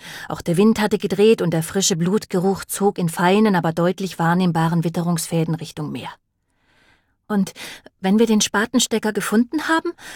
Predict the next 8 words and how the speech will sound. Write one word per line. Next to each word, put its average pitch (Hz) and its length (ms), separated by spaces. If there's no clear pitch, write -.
fragte 170 420
Heidi 170 240
nervös. 165 520
„Was 220 200
dann?“ 285 280
„Gerechtigkeit“, 190 960
blökte 170 400
Othello. 160 380